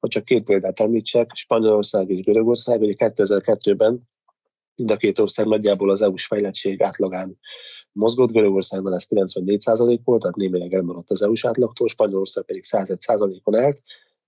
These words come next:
Most kétezer-huszonkettőre Görögország hatvannyolc százalékra esett vissza, Spanyolország pedig az E U-s átlag nyolcvannégy százalékán állt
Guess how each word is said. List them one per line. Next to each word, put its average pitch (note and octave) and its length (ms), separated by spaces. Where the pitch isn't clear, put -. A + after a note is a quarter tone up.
Most C3+ 220
kétezer-huszonkettőre A#2+ 1160
Görögország A#2+ 640
hatvannyolc G#2+ 580
százalékra F#2+ 680
esett - 260
vissza, C3 460
Spanyolország G2 560
pedig F#2+ 220
az G2 120
E F#2+ 80
U-s F#2 200
átlag G2 320
nyolcvannégy G2 560
százalékán F2+ 640
állt F2 220